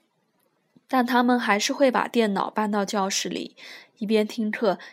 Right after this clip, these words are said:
一边噼里啪啦地打字。这样也算很努力，但他们努力把课堂的内容敲进电脑里，就是为了自己可以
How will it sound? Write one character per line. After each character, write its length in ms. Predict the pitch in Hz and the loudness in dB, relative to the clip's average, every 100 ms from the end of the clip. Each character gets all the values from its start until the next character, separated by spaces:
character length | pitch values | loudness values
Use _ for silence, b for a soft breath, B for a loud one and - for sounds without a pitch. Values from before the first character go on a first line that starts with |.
| B | B
一 100 | - | -6
边 240 | 220 220 220 | 0 0 0
噼 140 | 254 | 0
里 140 | 240 | 0
啪 180 | 214 226 | 0 -2
啦 160 | 233 240 | 0 0
地 100 | 233 | 0
打 220 | - - | -2 -4
字。 340 | - 190 175 - _ _ _ _ _ _ _ | -6 -6 -6 -10 _ _ _ _ _ _ _
这 200 | - 330 | 0 2
样 200 | 302 233 | 4 2
也 160 | 202 - | 0 -4
算 240 | - 254 | 2 2
很 240 | 226 208 190 | 2 -6 -6
努 180 | 190 | -8
力， 300 | - 180 - _ _ _ _ _ _ _ _ | -8 -8 -8 _ _ _ _ _ _ _ _
但 180 | - 269 | -2 0
他 200 | 269 285 | 2 2
们 100 | 285 | 2
努 160 | 240 190 | 2 2
力 140 | 220 | 2
把 160 | 214 180 | 2 0
课 200 | - 254 | 2 0
堂 160 | 247 | 2
的 120 | 208 208 | -2 0
内 180 | 233 | 0
容 240 | 220 185 180 | 0 -2 -4
敲 240 | 185 233 | -4 -2
进 220 | 233 233 | -2 -4
电 200 | 214 233 185 | 0 0 0
脑 200 | - - | -2 -2
里， 240 | 165 - B B B B - | -6 -8 B B B B -2
就 180 | 294 | 2
是 140 | 285 285 | 2 2
为 180 | 269 240 | 4 4
了 140 | 185 | 4
自 180 | - 208 | -2 -4
己 260 | - - | -4 -6
可 200 | - - | -8 -2
以 240 | 196 180 | -2 -2